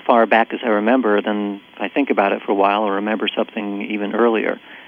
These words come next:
So it goes back into my, uh, very tiny youth, prob-, maybe even my infancy. Um, and I have a couple of memories, but I can't tell, uh, whether they're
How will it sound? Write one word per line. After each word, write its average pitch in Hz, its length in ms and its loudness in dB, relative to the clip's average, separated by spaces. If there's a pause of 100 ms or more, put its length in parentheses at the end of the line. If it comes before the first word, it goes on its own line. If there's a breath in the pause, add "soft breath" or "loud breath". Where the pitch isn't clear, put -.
(580 loud breath)
So 117 140 2
it 110 100 2
goes 117 220 4
back 107 300 0
into 113 200 -4
my, 98 540 -2
uh, 98 400 -8 (340)
very 110 300 2
tiny 104 580 -2 (640)
youth, 113 260 2 (280)
prob-, 107 320 -4
maybe 107 400 -2
even 107 220 0
my 98 140 0
infancy. - 720 -2 (760 soft breath)
Um, 107 440 -6 (320)
and 123 180 2
I 123 60 4
have 151 180 2
a 131 60 4
couple 160 360 2
of 113 340 4 (600)
memories, 120 640 4
but - 80 0
I 113 80 2
can't 139 260 -2
tell, 117 380 4 (400)
uh, 107 300 -2
whether 107 280 2
they're 101 460 0